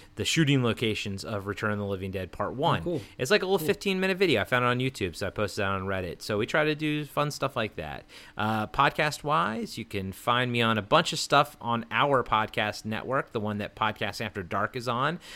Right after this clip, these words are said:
Speaker 1: I'm on a weekly Seinfeld show called Cartwright, a Seinfeld podcast, and I'm occasionally on the Blast from Our Past podcast. And make sure you also check out our buddies over at the Friday Five podcast.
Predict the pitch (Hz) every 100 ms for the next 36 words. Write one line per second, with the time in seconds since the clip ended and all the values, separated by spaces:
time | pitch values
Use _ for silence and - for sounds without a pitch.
0 | - 110 107 101 98 110 - 101 - 110
1 | 104 107 - 101 98 95 - 101 107 135
2 | - 90 - 123 113 92 131 156 - 104
3 | 90 - 85 - 95 92 - 123 123 180
4 | - - - - 202 196 175 147 135 135
5 | 110 98 107 104 98 85 101 107 101 104
6 | 95 - 113 135 - - 101 85 85 101
7 | 95 117 - - - - - 135 143 139
8 | 139 151 - 175 160 156 151 165 - 147
9 | 156 151 - 156 135 139 147 143 135 135
10 | 143 139 - 120 131 147 131 - 139 160
11 | 151 - 123 95 - 98 80 64 -